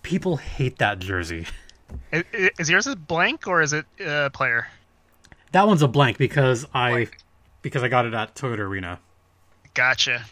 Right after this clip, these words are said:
Speaker 1: Yeah, the Burger King is definitely, uh, up there as probably being one of the more bizarre jerseys in my collection.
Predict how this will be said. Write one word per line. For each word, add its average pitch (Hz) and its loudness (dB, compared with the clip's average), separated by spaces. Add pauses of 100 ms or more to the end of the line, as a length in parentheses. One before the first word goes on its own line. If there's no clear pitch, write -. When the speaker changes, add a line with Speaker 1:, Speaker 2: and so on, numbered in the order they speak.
(520)
Speaker 1:
Yeah, 165 2
the 147 4
Burger 156 4
King 165 2
is 131 4
definitely, 120 0 (540)
uh, - -2 (180)
up 135 2
there 135 2
as 107 0 (360)
probably 160 2
being 135 2
one 135 2
of 127 0
the 127 0
more 120 0
bizarre 120 4
jerseys 107 -2
in 107 -4
my 101 -2
collection. 104 -6